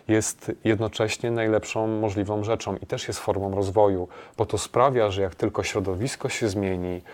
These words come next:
okoliczności na przykład na rynku się zmienią, to wtedy podejmę działanie, a na razie mogę tylko się na nie przygotować, będąc w sytuacji, która może nie jest idealna,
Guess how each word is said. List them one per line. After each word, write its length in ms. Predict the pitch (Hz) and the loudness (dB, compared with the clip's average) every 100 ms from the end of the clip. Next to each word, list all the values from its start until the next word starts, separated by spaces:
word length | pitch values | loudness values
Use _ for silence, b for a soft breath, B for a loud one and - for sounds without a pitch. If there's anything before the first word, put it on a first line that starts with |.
| B | B
okoliczności 760 | - - 98 - 110 113 - 113 | -6 0 0 0 -4 -4 -4 -4
na 100 | 98 | -6
przykład 380 | - 101 95 - | -6 -6 -6 -4
na 100 | 95 | -4
rynku 280 | 98 92 | -4 -6
się 140 | 95 95 | -6 -6
zmienią, 480 | 92 92 92 98 110 B B - | -4 -4 -4 -4 -4 B B -8
to 100 | - | -4
wtedy 300 | - 110 107 | 2 2 2
podejmę 380 | 107 104 101 | 2 2 2
działanie, 520 | 98 95 92 92 87 - | 2 2 2 0 -4 -6
a 60 | 101 | -6
na 120 | 95 | 0
razie 220 | 98 101 | 0 0
mogę 200 | 107 104 | -2 -2
tylko 200 | 101 101 | -2 -4
się 120 | 101 101 | -4 -4
na 60 | |
nie 100 | 98 | -4
przygotować, 680 | 85 - 87 92 90 87 - B B - | -4 -8 -2 0 2 0 -4 B B -14
będąc 540 | 110 107 107 107 104 - | -2 2 2 2 -2 -4
w 80 | - | -6
sytuacji, 520 | 92 98 95 92 - | -4 0 0 0 -6
która 200 | - 98 | -6 -4
może 200 | 98 95 | -2 -2
nie 100 | 95 | -4
jest 200 | 92 - | -6 -6
idealna, 500 | 95 90 87 87 | -2 0 0 -2